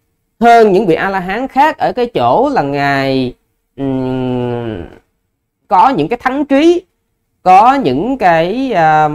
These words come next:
phạm vi của một vị chánh đẳng chánh giác mà Ngài có thể làm được mà những vị khác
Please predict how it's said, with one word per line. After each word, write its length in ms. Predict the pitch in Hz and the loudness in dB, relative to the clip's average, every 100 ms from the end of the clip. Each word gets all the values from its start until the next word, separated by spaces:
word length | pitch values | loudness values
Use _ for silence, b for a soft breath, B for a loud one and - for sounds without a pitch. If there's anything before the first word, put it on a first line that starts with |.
| 156 | -2
phạm 280 | 175 151 190 | -2 0 2
vi 300 | 240 233 185 _ _ _ | 2 2 -4 _ _ _
của 220 | - 135 | 0 0
một 260 | 208 196 127 | 2 0 0
vị 260 | 135 123 127 | 0 0 0
chánh 120 | 247 | -6
đẳng 140 | 147 180 | -6 -6
chánh 200 | 226 254 | -6 0
giác 240 | 294 311 _ _ _ | 0 -2 _ _ _
mà 160 | 135 131 | -6 -4
Ngài 440 | 131 131 123 120 | -2 -2 -2 -4
có 140 | 120 | -4
thể 400 | 226 143 117 156 262 262 190 170 151 | -4 -2 -2 -2 -4 -4 -4 -6 -8
làm 300 | - 156 135 | -2 0 2
được 300 | 160 165 156 _ - | 4 4 2 _ -8
mà 180 | 131 | -4
những 220 | 127 143 214 | -2 -4 -2
vị 440 | 135 123 127 127 | -2 0 -2 -4
khác 280 | - 143 | -2 -4